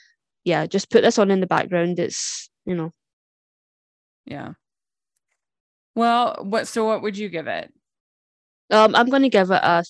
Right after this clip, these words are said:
Speaker 1: a three point seven five, just for, like, the nostalgia <laughs> of, like,
Speaker 2: Yeah.
Speaker 1: the early So You Think You Could Dance days.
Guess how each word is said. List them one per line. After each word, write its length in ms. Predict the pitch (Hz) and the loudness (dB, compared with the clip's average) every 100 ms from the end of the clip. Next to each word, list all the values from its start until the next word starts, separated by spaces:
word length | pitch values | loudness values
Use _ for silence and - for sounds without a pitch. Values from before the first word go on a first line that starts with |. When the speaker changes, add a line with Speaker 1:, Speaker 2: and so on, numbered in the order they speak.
| - | -8
Speaker 1:
a 80 | 180 | -10
three 220 | - 190 | -6 -4
point 200 | 180 175 | -2 -4
seven 220 | 165 170 | -4 -8
five, 340 | 180 165 165 185 - _ _ _ | -6 -6 -4 -8 -12 _ _ _
just 220 | 233 226 | -2 0
for, 180 | - 202 | 2 4
like, 240 | 180 160 - | 4 2 -4
the 160 | 196 | -4
nostalgia 680 | 180 175 - 160 170 180 202 | -2 -2 -2 -4 -2 0 0
<laughs> 40 | 214 | 0
of, 140 | 185 - | -2 -4
like, 180 | - - | -8 -10
Speaker 2:
Yeah. 240 | - 156 151 - - - | -14 -12 -12 -14 -2 6
Speaker 1:
the 180 | 180 | 6
early 220 | 180 175 190 | 6 4 2
So 120 | 190 | 2
You 120 | 180 | 2
Think 180 | 175 180 | 0 -4
You 100 | 185 | -4
Could 120 | 175 | -4
Dance 260 | 165 170 - | -6 -8 -6
days. 320 | 175 190 | -6 -6